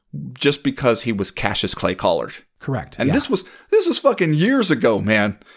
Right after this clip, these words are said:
Speaker 1: when we were talking about him. And I believe you made the point that, you know, you're already immediately on board for any fighter whose name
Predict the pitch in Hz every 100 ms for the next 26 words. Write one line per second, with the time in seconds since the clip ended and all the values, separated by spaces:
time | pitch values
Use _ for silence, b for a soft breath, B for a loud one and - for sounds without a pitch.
0 | b - 139 131 127 120 123 113 110 113
1 | 107 107 B B - 127 120 120 127 131
2 | 139 131 113 156 165 147 135 127 131 117
3 | 110 - 101 - - 120 104 110 139 135
4 | 117 123 123 120 117 110 101 113 113 117
5 | 110 110 107 104 101 101 92 90 65 120
6 | 123 - 104 95 92 b b - 117 107
7 | 101 104 107 107